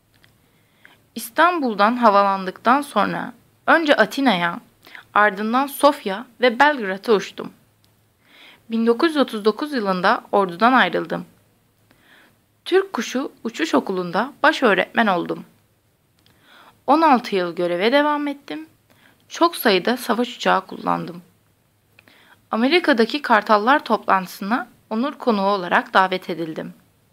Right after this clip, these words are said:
Bu toplantıda beni dünya havacılık tarihine adını yazdıran yirmi havacıdan biri olarak ilan ettiler. Bir de ödül aldım. Tüm dünyaya Türk kadınının neler başa-,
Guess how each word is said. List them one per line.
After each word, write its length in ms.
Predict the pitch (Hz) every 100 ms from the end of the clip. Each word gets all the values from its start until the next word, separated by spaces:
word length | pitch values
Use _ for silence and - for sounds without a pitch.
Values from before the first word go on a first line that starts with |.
| _ _ _ _ _ _ _ _ _ _ -
Bu 80 | 320
toplantıda 720 | 330 294 240 214 202 233 247
beni 320 | 202 247 285
dünya 360 | 214 220 254 262
havacılık 440 | 202 196 220 277
tarihine 680 | 247 196 180 185 220 294 330 _ -
adını 280 | 202 202 240
yazdıran 480 | 277 226 180 196 254
yirmi 360 | 226 190 226
havacıdan 600 | 269 220 185 165 208 240
biri 120 | 226 226
olarak 440 | 190 196 226 226
ilan 320 | 185 185 190
ettiler. 540 | 180 - 180 165 175 _ _ _ _ _ _ _ -
Bir 200 | 277 302
de 60 | 294
ödül 320 | 214 185 180
aldım. 300 | 165 - - _ _ _ _ _ _ _ _ - _ _ _
Tüm 240 | - 370
dünyaya 600 | 330 277 220 180 175 208 269 -
Türk 260 | - 339
kadınının 680 | - 214 196 190 202 262 269
neler 300 | 208 202 247
başa-, 360 | 226 233 208